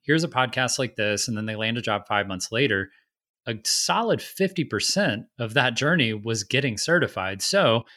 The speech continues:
that introduces an interest in saying, "Well, I'm not certified yet, but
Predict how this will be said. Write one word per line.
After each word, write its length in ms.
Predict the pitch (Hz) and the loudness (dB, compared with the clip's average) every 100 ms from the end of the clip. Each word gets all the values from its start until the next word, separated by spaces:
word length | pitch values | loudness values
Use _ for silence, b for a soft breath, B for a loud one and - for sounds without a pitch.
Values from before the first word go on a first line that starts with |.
| b - | b 2
that 200 | 151 160 | 2 4
introduces 1040 | 170 147 131 170 - 117 117 160 - - _ _ - | 2 4 4 4 4 4 2 2 0 -2 _ _ -6
an 120 | 127 123 | -4 2
interest 580 | 175 175 107 165 - - - | 2 4 2 2 0 -6 -6
in 120 | 127 120 | -2 2
saying, 240 | 131 120 | 2 4
"Well, 140 | 127 | 4
I'm 100 | 131 | 2
not 240 | 175 226 - | 2 -2 -2
certified 640 | - 135 117 - 85 78 82 | 0 2 0 0 -8 -10 -10
yet, 220 | 76 78 _ _ _ | -12 -12 _ _ _
but 720 | 120 - 196 220 95 95 - | -10 0 0 0 -4 -6 -10